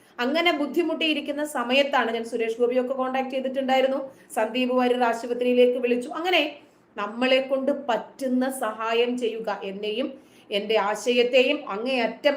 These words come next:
എതിർക്കുകയും വ്യക്തിപരമായി സ്നേഹവും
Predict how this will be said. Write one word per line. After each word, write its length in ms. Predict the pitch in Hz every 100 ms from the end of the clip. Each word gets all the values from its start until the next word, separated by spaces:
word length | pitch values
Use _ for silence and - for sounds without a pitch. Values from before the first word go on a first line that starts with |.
| 254
എതിർക്കുകയും 760 | 208 196 262 254 294 262 233 - - _ _ -
വ്യക്തിപരമായി 920 | 226 240 285 269 277 285 277 277 302
സ്നേഹവും 640 | 349 - 220 226 233 233